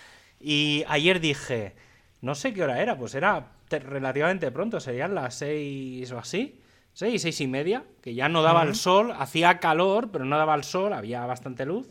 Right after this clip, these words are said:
Speaker 1: Y me puse a leer, eh, me puse allí tumbado en mi mega sofá <laughs> de tres plazas y me puse a leer, eh, Ready Player two,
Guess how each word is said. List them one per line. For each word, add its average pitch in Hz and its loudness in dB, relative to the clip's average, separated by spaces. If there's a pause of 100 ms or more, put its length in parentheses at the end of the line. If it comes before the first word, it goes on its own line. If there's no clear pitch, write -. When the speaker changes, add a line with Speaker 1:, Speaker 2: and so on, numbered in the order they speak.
(720)
Speaker 1:
Y 180 0
me 151 2
puse 190 0
a 202 6
leer, 202 4
eh, 135 2
me 123 -4
puse 156 -2
allí 135 2
tumbado 143 4
en 147 -4
mi 147 -2
mega 143 0
sofá 139 -2
<laughs> - -12
de 160 2
tres 143 -2
plazas 180 -2 (560)
y 190 0
me 196 4
puse 180 0
a 202 4
leer, 196 6
eh, 156 2
Ready 175 4
Player 170 4
two, 196 0